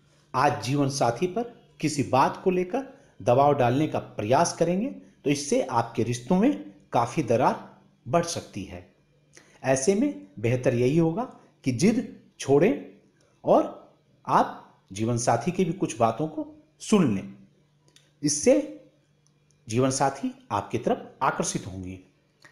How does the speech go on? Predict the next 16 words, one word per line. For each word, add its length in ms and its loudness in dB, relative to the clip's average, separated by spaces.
इस 160 0
राशि 320 2
के 160 -4
जो 120 0
छात्र 500 0
आर्किटेक्ट 680 0
क्षेत्र 320 -4
से 140 -4
जुड़े 220 4
हुए 180 2
हैं 380 -6
उनके 320 2
लिए 280 -2
आज 200 0
का 120 4
दिन 260 0